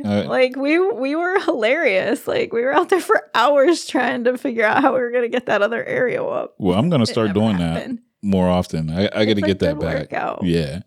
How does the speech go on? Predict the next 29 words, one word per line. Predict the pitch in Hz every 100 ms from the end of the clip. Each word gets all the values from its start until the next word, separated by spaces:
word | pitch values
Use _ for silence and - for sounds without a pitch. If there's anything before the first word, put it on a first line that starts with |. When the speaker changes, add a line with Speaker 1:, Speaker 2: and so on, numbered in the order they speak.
| -
Speaker 2:
It | 220 240
is. | 247 208 -
And | - 262
it's | 277
really | 262 311 330 233
fun | - 226 240 202 214
once | 190 214 -
you | 190 190
start | - - - -
doing | 196 - -
it, | - - -
but | - -
you | - 214
really | 214 196
have, | 202 208 -
it's, | - 240 - -
it's | 226 -
not | 247 190 -
easy. | - - 71 220 - - _ -
Speaker 1:
Yeah. | 80 - - _ _ _ _ 269
So | - 85 82 -
I |
got | 123 131 -
that. | 104 95 - - _ _ - _ -
And, | 98
um, | 87 85 80 82 -
actually, | 113 - 98
even | 92
then, | 92 90 90